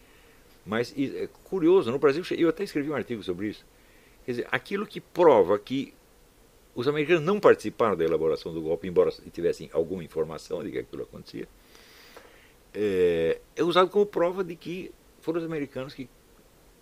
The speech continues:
planejaram o golpe. Quer dizer, quando chega neste ponto, então, é, ou os caras estão nos fazendo de palhaço, eles são, eles mesmos são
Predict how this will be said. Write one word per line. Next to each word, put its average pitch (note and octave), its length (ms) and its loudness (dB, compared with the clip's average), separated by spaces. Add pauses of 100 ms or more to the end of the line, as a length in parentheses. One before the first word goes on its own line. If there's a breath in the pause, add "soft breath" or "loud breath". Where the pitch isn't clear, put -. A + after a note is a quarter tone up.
(400 soft breath)
planejaram F2+ 480 2
o - 20 -8
golpe. C2+ 320 -6
Quer A2+ 60 -10
dizer, B2 200 -12
quando G3 220 -4
chega G#2 260 4
neste G#2+ 240 -4
ponto, B2 400 -6
então, - 300 -8 (960 loud breath)
é, - 420 -18 (300)
ou F#3+ 140 8
os G3+ 80 2
caras C3+ 160 6
estão A#2+ 120 -2
nos A2 140 -8
fazendo F#2 360 0 (200)
de F#2+ 100 -6
palhaço, G#2+ 560 0
eles F#3+ 140 -10
são, C#3 200 -2 (200)
eles G#2 240 -2
mesmos F#2+ 240 -6
são F#2+ 180 -4